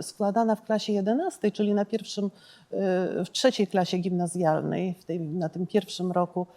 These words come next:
e, nauki średniej i ona będzie obowiązkowa. To wydaje mi się, że to też jest bardzo dobra okoliczność sprzyjająca temu, że, e, język, e, no, polski będzie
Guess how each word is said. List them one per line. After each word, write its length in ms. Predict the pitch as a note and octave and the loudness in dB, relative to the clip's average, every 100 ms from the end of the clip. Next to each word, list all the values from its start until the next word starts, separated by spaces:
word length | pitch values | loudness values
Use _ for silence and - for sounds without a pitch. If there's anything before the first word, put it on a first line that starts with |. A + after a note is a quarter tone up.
| - - _ | -20 -20 _
e, 460 | - D#3+ E3 D#3+ C3 | -2 2 2 0 -2
nauki 760 | F3 F3+ F3+ E3+ E3 - E3+ E3+ D3 | -2 0 2 2 0 0 0 0 -4
średniej 680 | - F3+ F3+ E3 E3+ G3+ A#3 - - | -6 0 0 2 2 0 -2 -8 -4
i 100 | G3+ | 0
ona 200 | A#3+ A3 | 4 4
będzie 300 | G#3 F#3+ - | 4 2 2
obowiązkowa. 840 | F#3 F3+ F3 E3 - - A2 - | 0 2 0 -2 -2 -2 0 -2
To 440 | - C4+ C4+ - - | -2 0 0 -4 -8
wydaje 440 | D#3 G3 G#3 A#3 A3+ | -6 0 2 4 4
mi 100 | A3+ | 0
się, 140 | A3+ | 0
że 140 | G3+ G#3+ | -2 0
to 120 | A3 | 0
też 240 | A#3 - | 0 0
jest 160 | G#3 - | -2 -2
bardzo 300 | F#3+ F3 F#3+ | -2 0 0
dobra 280 | G3 F3+ - | 2 2 2
okoliczność 760 | F3 F3+ F#3 G3 - G3 - | 0 0 0 -2 -4 -4 -4
sprzyjająca 840 | - - F#3+ E3+ F3+ F3+ F3+ B2+ B2 | -10 -6 -2 0 0 -2 -2 -2 -4
temu, 340 | - G3+ G3+ G3+ | -2 0 0 -2
że, 300 | F3 F#3+ F#3+ - - - - | -2 -2 -2 -6 -18 -18 -6
e, 320 | G3 F#3 D3+ | 0 2 2
język, 540 | F#3 F#3 F#3+ F#3 F3+ F3+ - - | 0 0 0 0 -4 -8 -8 -2
e, 380 | F3+ E3+ E3+ D3+ - | 0 2 2 0 -2
no, 260 | F3+ F3+ - - - - - | 0 0 -2 -12 -20 -20 -2
polski 380 | G3 F#3 - F#3 | 0 0 -2 -4
będzie 460 | F3+ F3+ F3+ F3 | 0 0 0 -2